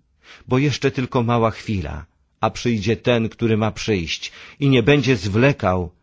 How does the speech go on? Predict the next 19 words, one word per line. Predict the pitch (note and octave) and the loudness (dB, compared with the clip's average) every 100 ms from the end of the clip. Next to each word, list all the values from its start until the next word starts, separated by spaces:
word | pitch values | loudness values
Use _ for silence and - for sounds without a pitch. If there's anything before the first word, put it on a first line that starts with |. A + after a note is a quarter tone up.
| _ _ _ | _ _ _
a | F#2+ | -8
sprawiedliwy | - A2 G#2 G#2 F#2 C3+ A2+ G2+ | -6 -2 0 0 0 0 2 0
mój | G#2 G#2 F2 - _ - | 0 -2 -4 -10 _ -14
z | G2+ | -10
wiary | A2+ C3+ G2 F2+ | -4 -2 -2 -4
żyć | F#2 F2 | -6 -8
będzie. | E2 G#2 E2 D#2+ E2 F2 A2 _ _ _ - - | -6 -6 -6 -8 -10 -12 -18 _ _ _ -20 -4
Lecz | B2 C3 - | 0 0 -2
jeśli | C3 C#3+ - B2+ | -2 -2 -2 -4
się | - B2 | -2 -2
cofnie, | - C#3+ - F2 E2 F2 - _ _ _ _ _ _ | 2 0 -2 -10 -10 -12 -16 _ _ _ _ _ _
nie | A2 A2 | -4 -2
będzie | F#2 B2+ G#2 F#2 | 0 0 0 -4
dusza | E2+ G2+ G2+ F#2 | -6 -6 -4 -2
moja | F#2+ F#2+ F#2 | -2 -2 -2
miała | G2 G#2+ G2+ G2 | -2 -2 0 -2
w | E2 | -4
nim | G2 F#2 E2+ | -4 -4 -6
upodobania”. | C3 - G#2 F#2+ D#2 E2+ E2+ F#2 E2 | -8 -4 -4 -4 -6 -8 -10 -14 -18